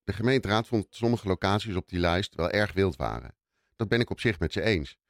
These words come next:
Het leek mij niet zo'n punt om goed onderzoek te doen, want er stonden er zestien op. Maar de meerderheid in de raad wilde zich er niet aan branden. Ook goed, de gemeenteraad is nou eenmaal de baas. Maar ik blijf wel koers houden en stug doorwerken aan woningbouw in Le-, in Laren.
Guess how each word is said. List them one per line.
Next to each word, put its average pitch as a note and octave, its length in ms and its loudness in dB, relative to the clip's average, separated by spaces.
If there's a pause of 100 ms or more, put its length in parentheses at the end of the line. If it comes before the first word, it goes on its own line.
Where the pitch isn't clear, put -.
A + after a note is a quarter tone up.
(320)
Het F2 140 -4
leek F2+ 140 0
mij G2+ 120 4
niet G#2+ 140 2
zo'n F#2+ 160 0
punt A2 300 2
om F#2 140 -2
goed - 200 -4
onderzoek A2+ 420 0
te E2 100 -4
doen, F2+ 220 0
want G#2 200 -4
er F2 80 -14
stonden F#2 240 0
er D2+ 100 -2
zestien F#2+ 380 0
op. F2 180 -4 (480)
Maar F2+ 120 0
de F2+ 60 2
meerderheid F#2 460 4
in F2 80 0
de D#2+ 60 2
raad F2 460 0
wilde G2 220 2
zich D#2 160 -4
er D2+ 60 -2
niet E2+ 180 0
aan E2 100 2
branden. C2+ 440 -6 (460)
Ook D3 200 0
goed, - 380 -4
de G#2 100 -8
gemeenteraad G2 540 0
is E2+ 60 -12
nou F#2 140 0
eenmaal G#2 160 2
de - 60 0
baas. E2+ 380 0 (540)
Maar F#2 120 0
ik F#2 60 -2
blijf A#2 160 2
wel C#3 140 0
koers A2+ 280 2
houden F#2 300 0
en D#2+ 100 -2
stug - 240 0
doorwerken G2+ 520 4
aan D#2 80 -2
woningbouw F2 480 2
in F2 60 4
Le-, D#2+ 160 2 (100)
in F2+ 140 0
Laren. C#2 460 -2